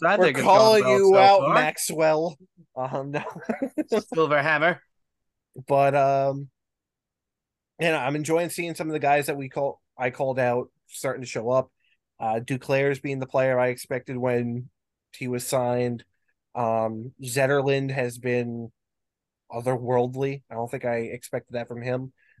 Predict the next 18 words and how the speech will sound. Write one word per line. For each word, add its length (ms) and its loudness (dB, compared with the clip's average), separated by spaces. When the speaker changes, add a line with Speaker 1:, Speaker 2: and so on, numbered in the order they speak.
Speaker 2:
Zadina, 680 -4
I 140 2
don't 100 0
know 120 -2
if 80 -4
he's 180 -10
hurt. 220 -4
I 80 0
feel 120 -4
like 120 -4
I 60 -6
haven't 220 -4
heard 180 -6
his 200 -8
name 400 -10
at 120 -8
all 180 -8
recently. 560 -12